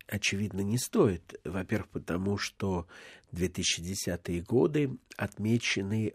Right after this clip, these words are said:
очень большим ростом папизма. То, что мы называем папизм, это интерес к пятой точке женщины. И многие звезды мира, ну, например,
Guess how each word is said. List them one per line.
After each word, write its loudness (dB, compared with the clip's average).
очень 0
большим 0
ростом 0
папизма. -2
То, -2
что -4
мы 0
называем -2
папизм, -2
это -4
интерес 0
к -2
пятой 2
точке -6
женщины. -4
И -6
многие -2
звезды 2
мира, 4
ну, -2
например, 0